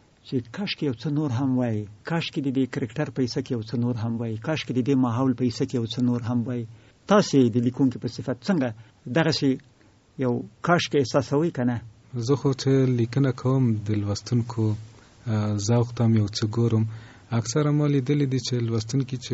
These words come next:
Speaker 2: کتاب ګوري، چې یو څه پند وي، بیا یو رقم ورته لټ شي چې اوس دا څوک لولي. او بله د ما خپله ستونزه چې بله ورځ استاد شپون هم، آه، راته ټلیفون کړی و، متوجه یې کړم، دا ده چې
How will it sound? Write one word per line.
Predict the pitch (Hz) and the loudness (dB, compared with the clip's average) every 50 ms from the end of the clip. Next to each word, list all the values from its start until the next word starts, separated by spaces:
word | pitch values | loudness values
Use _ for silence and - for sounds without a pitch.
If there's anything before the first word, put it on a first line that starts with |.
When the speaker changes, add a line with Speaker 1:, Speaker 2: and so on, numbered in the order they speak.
| 113 - 117 | -6 -4 -4
Speaker 2:
کتاب | 110 113 - 131 131 131 127 120 117 113 127 | -6 -4 0 0 2 2 2 0 -2 -2 0
ګوري، | 135 135 131 135 131 - | 2 2 2 2 0 -2
چې | - 123 123 120 117 113 | -2 0 2 2 2 2
یو | 107 107 | 2 0
څه | 110 - 123 - - | -2 -4 -6 -4 -2
پند | 135 135 135 127 131 135 | 0 0 0 0 0 0
وي، | 135 131 - - - - - - - - - - - 110 107 | -2 -2 -4 -10 -20 -20 -20 -20 -20 -20 -16 -10 -4 0 2
بیا | 117 120 123 120 117 117 117 117 110 | 2 2 4 2 2 2 2 2 0
یو | 107 107 | 0 -2
رقم | 107 104 - - 131 131 131 127 117 110 | -4 -6 -4 -2 -2 0 2 2 2 0
ورته | 107 110 - - 104 101 101 101 101 101 101 101 101 95 95 | 0 -2 -4 -6 -8 -6 -4 -4 -4 -6 -6 -6 -6 -6 -6
لټ | 107 107 107 117 113 110 - | -4 0 0 2 0 0 -2
شي | - 101 101 - | -6 -8 -8 -8
چې | - 104 | -8 -8
اوس | 107 107 110 107 104 107 107 | -6 -6 -6 -6 -6 -6 -4
دا | 107 107 - - | -6 -6 -4 -4
څوک | - 120 110 - 104 | -4 -4 -4 -4 -4
لولي. | 104 104 101 101 101 98 - - - - - - - - 120 | -6 -4 -4 -6 -6 -8 -10 -14 -20 -20 -20 -20 -10 -4 0
او | 123 120 | 0 2
بله | 117 120 156 160 156 156 156 151 135 120 | 2 4 4 2 4 2 0 0 0 2
د | 123 123 | 2 2
ما | 139 131 - | 2 0 0
خپله | - - 143 139 123 | 0 0 2 2 2
ستونزه | - - - 127 123 117 120 113 | 0 0 0 0 2 2 0 0
چې | 113 - 113 107 107 104 120 | 0 0 0 0 0 2 2
بله | 117 117 110 | 2 2 2
ورځ | 110 110 107 104 - - - - - 113 113 107 110 | 2 2 0 -2 -2 -6 -14 -12 -10 -8 -8 -8 -8
استاد | 110 - - - 107 107 - | -8 -8 -6 -4 -4 -2 -2
شپون | - - - 120 120 117 | -4 -2 0 0 2 4
هم، | 113 110 110 | 4 4 2
آه، | 107 - - - - - 110 104 101 101 101 101 104 107 | 2 0 -4 -12 -12 -10 -8 -6 -6 -4 -4 -6 -4 -4
راته | 101 101 - 104 104 - | -6 -6 -6 -8 -10 -8
ټلیفون | 107 104 101 - 110 110 - | -6 -8 -6 -4 -4 -6 -4
کړی | - 107 107 110 107 | -4 -4 -2 -2 0
و، | 107 107 107 | 0 -2 -2
متوجه | 101 - - 104 104 107 101 110 123 | -4 -4 -6 -4 -4 -2 -2 -2 -2
یې | 120 120 | -2 -2
کړم، | 123 123 120 117 113 | -2 -2 -2 -2 -2
دا | 120 123 123 | -2 -2 -2
ده | 123 | -4
چې | 117 - 120 | -4 -4 -4